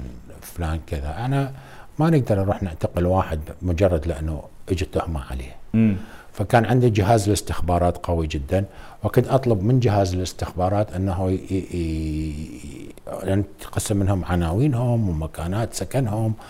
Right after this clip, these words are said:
Speaker 1: وهذا. فكان الاستخبارات هم اللي ينطون معلومات عن كل شخص من الأفراد اللي تجي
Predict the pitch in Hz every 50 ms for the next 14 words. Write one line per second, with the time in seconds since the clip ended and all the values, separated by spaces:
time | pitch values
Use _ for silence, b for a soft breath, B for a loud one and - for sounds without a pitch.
0 | B B B B B B B 85 92 104 113 113 123 113 110 135 131 - 143 143
1 | 135 123 120 113 - - - - - 120 123 127 131 123 120 - 127 127 120 113
2 | 117 113 110 B B B B B B B B - 107 110 110 107 104 104 101 104
3 | 101 - 110 110 110 104 95 - - 95 90 82 92 98 92 90 98 98 95 92
4 | - - 87 90 90 90 87 87 82 82 85 - - - - 120 113 110 110 110
5 | 104 104 104 98 85 - - - 117 107 - - 101 104 - - 85 85 87 87
6 | 85 85 80 - - 85 - - 95 95 85 80 80 76 76 - - 95 80 73
7 | 78 80 80 -